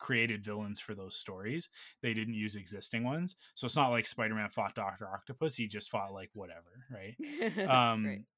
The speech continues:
Speaker 1: but yeah, so she was, like, like, uh, Eric Goldman was saying, like, I, I,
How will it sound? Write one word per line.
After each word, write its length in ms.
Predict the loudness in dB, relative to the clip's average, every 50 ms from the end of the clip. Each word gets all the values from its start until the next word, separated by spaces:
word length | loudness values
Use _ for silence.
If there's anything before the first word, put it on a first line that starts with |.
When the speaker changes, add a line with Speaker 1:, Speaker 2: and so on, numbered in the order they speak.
| _ _ _ _ _ _ _ _ _ _ _ _ _ _ _
Speaker 1:
but 300 | -4 6 6 6 8 10
yeah, 160 | 8 8 8
so 180 | 6 6 4 4
she 180 | 4 4 4
was, 220 | 6 6 6 6 4 4 4
like, 220 | 4 4 4 2 -4
like, 400 | 0 2 2 2 2 0 -8 -4
uh, 60 | 0
Eric 440 | 2 2 2 2 2 2 2 0 0
Goldman 220 | -4 -2 -2 -2 -2
was 100 | -2 0
saying, 220 | 0 0 0 0
like, 180 | -4 -4 -6 _ _ _ _ _
I, 480 | -4 -4 -4 -4 -6 -8 -8 -10 -12 -14 -10 -4
I, 340 | -4 -2 -2 -4 -8 -10 -14